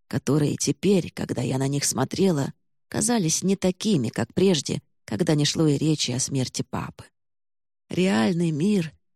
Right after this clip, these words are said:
действительно был тем странным миром, где темный лес мог чувствовать себя бедным, у рек были дела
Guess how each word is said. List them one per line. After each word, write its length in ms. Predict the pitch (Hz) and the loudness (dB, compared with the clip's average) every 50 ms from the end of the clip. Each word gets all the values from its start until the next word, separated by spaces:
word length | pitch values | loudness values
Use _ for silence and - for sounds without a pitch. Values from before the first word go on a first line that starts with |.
| _ - | _ -10
действительно 920 | - - 226 240 208 - - - 208 233 226 190 - - 117 127 135 120 | -4 2 2 4 4 2 0 0 2 2 2 2 2 -2 -2 0 0 -2
был 320 | 135 156 170 196 175 143 151 | 0 4 4 4 4 4 0
тем 220 | - - 123 143 | -2 -2 -2 0
странным 540 | 151 - - 156 175 175 165 139 123 123 127 | -2 -2 0 2 2 2 2 0 0 -2 0
миром, 500 | 147 160 185 196 175 151 110 113 117 - _ _ _ _ _ _ _ - | 0 2 4 4 4 2 0 -2 -4 -6 _ _ _ _ _ _ _ -4
где 220 | - 165 175 165 | 0 2 2 2
темный 420 | - - 165 151 170 160 151 143 147 | 2 2 2 4 4 4 2 2 2
лес 360 | 165 202 196 160 - - - | 4 4 2 2 0 -2 -4
мог 280 | 135 139 147 147 - | -2 -2 -2 -2 -2
чувствовать 520 | - - 190 185 170 - - - 143 147 - | -2 2 2 2 2 2 0 -2 -2 -2 0
себя 260 | - 139 151 147 139 | -2 0 2 2 0
бедным, 560 | - - 175 190 175 - - 143 151 147 151 - _ _ _ _ _ _ | 2 4 4 4 4 2 2 -2 -2 -2 -4 -10 _ _ _ _ _ _
у 100 | - 185 | 2 4
рек 340 | 202 196 247 254 220 185 - | 4 4 4 2 0 0 -2
были 300 | 160 147 165 147 147 151 | -2 0 0 0 0 -2
дела 500 | 151 147 156 147 151 160 196 208 208 190 | -2 0 0 2 2 2 2 2 0 -4